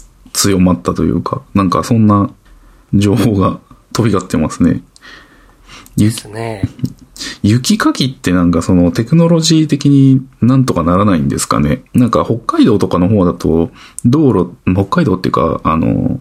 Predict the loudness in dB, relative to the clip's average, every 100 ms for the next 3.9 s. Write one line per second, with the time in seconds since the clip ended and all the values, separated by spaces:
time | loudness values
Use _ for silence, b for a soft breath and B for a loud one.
0 | -10 B B B B _ _ _ _ -4
1 | -2 -2 -2 2 2 2 2 0 0 0
2 | -2 -2 0 2 2 2 2 -2 -4 -2
3 | 0 0 -2 -2 -2 -2 -4 -6